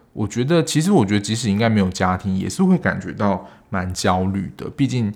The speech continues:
是你做了一个很久的工作，然后你可能又要自己重新开始等等。不过就在里面，他就是自己先休息一段时间，才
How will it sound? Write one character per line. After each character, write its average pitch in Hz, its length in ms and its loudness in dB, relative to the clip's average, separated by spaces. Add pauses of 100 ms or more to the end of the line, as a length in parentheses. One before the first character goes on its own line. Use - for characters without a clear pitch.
(240)
是 - 320 -2
你 92 140 0
做 123 260 2
了 98 60 2
一 98 60 0
个 95 100 -2
很 92 200 -2
久 92 200 0
的 92 80 -6
工 92 260 -2
作， - 320 -10 (480)
然 95 140 -4
后 104 100 4
你 95 260 2 (120)
可 101 140 -6
能 95 100 2
又 107 80 2
要 110 100 4
自 110 120 -4
己 92 100 2
重 92 260 -4
新 98 220 -4
开 95 240 -6
始 - 280 -6
等 - 160 -12 (120)
等。 - 100 -14 (400)
不 131 140 -2
过 196 320 4
就 175 160 0
在 151 240 0
里 92 180 0
面， 104 180 4
他 110 200 0
就 110 100 -4
是 104 260 -2
自 107 160 -8
己 95 120 -2
先 92 340 -2
休 98 240 -2
息 95 160 -8
一 - 20 -4
段 92 200 0
时 - 160 -8
间， 98 280 -4
才 - 380 -6